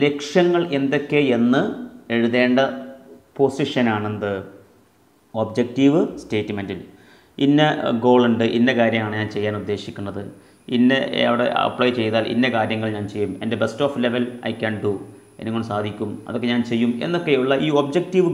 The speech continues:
ഗോൾസ് സ്റ്റേറ്റ്മെന്റ് ഉണ്ടല്ലോ, അതാണ് സെക്കൻഡ് പോയിന്റിൽ കൊടുക്കേണ്ടത്. Got it? ഇതാണ് സെക്കൻഡ്, ഏഹ്, component of a സി വി. Moving on, next point, guys, key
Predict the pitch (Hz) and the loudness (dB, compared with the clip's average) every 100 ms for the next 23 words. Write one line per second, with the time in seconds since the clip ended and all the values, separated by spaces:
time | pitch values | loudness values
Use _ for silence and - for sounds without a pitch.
0 | 127 139 143 139 123 - 117 143 143 143 | 6 6 6 2 -4 -8 -2 0 2 2
1 | 127 107 95 90 - - - - 185 143 | 0 -2 -4 -6 -8 -12 -20 -6 0 2
2 | 110 110 117 123 117 131 123 120 - - | 2 0 -2 -4 0 2 4 2 0 -4
3 | 107 107 107 175 - 107 101 101 92 - | -4 -2 -2 -4 -2 -4 -4 -6 -8 -10
4 | - - 156 247 - - - - - 175 | -14 -2 0 0 -4 -14 -18 -20 -6 0
5 | 151 120 120 - - - 170 165 226 - | 2 4 2 -2 -4 -4 0 2 0 0
6 | 120 113 107 107 104 104 - 117 113 123 | 0 2 2 0 -4 -4 -2 0 2 2
7 | 120 117 - - - 110 - - - - | 2 2 -2 -4 -6 -6 -6 -12 -20 -20
8 | - - _ _ 208 247 226 220 139 123 | -20 -20 _ _ 4 6 6 4 0 0
9 | 143 147 147 - - - 113 110 113 117 | 2 2 0 -6 -14 -2 -2 0 -4 -6
10 | - - _ _ _ _ 117 113 107 143 | -12 -20 _ _ _ _ -2 2 4 2
11 | 190 - - - _ _ - 214 220 | -2 -10 -18 -20 _ _ -4 2 2